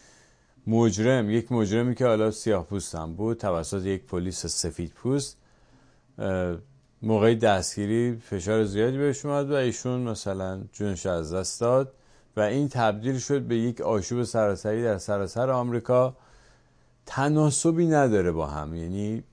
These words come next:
قتل اون سیاه پوست درست دفعه اول نبود، بارها اتفاق افتاد. در دوره اوباما چند بار به شکل خیلی فجیع‌تر اتفاق افتاد، یعنی مثلاً یک پلیسی، حالا یادم نیست سفید پوست یا سیاه پوست، یه بچه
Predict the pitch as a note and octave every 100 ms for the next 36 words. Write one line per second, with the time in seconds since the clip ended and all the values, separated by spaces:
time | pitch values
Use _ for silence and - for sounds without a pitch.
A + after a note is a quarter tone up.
0 | _ _ - G2+ A2 - G#2+ F#2+ F2+ -
1 | F#2 F2+ D#2+ G#2 G#2+ - G#2 A2+ A#2 G#2+
2 | F#2 D#2 F#2 E2+ D#2+ F2+ F#2+ G2 G2+ G2
3 | - D#2+ D#2+ F2 G2 - E2+ G2 G2 G2+
4 | G2 A#2+ A#2+ A#2+ C3 D3 A#2+ A#2 C3 B2+
5 | - B2 C3+ C#3+ C3 B2+ C3 C#3 C#3 _
6 | _ _ _ - G#2 A#2+ B2+ B2+ C3+ C3+
7 | - G2+ F#2+ F#2+ F2+ A#2 B2 G2 F#2 E2
8 | D#2 D#2 E2+ D#2+ E2+ G#2 G#2 - F2+ F#2+
9 | G2+ G2+ _ _ - - - _ G#2+ G#2+
10 | - G2+ F2+ G#2+ G#2+ - C3 C3 C3+ -
11 | _ _ _ _ _ _ _ _ _ -
12 | F#2+ G#2 A2+ A#2 A2+ A2 - F2 E2+ E2
13 | D#2 F#2 F2 - F#2 E2+ B2 B2 D3+ D#3
14 | C3+ A#2+ - D3 D3 C#3+